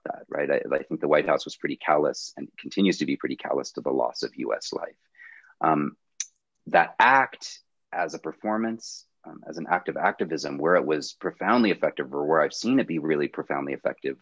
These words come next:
weirdly, is, like, years later, as people have watched that footage, that documentary footage, and seen that, uh, and, and, uh, that, that has really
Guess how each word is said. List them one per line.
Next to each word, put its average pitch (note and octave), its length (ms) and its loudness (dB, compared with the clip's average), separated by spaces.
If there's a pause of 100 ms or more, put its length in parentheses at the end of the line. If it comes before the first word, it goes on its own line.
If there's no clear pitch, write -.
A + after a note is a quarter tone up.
(120)
weirdly, A2 420 6
is, D2 140 2
like, D2+ 160 4 (300)
years G#2+ 560 8
later, F2 340 8
as - 160 2
people - 280 -2
have D2+ 160 -4
watched C#2+ 460 2
that D2+ 260 2
footage, G#2 420 4
that B1+ 160 4
documentary D2 600 0
footage, G#2+ 460 0
and D#2 160 -4
seen F2 300 0
that, A#2 220 4 (360)
uh, F2+ 100 8 (100)
and, E2 280 4
and, D#2+ 420 4
uh, D2 120 2 (140)
that, D2+ 260 2
that F2+ 240 8
has E2 340 2
really E2 480 2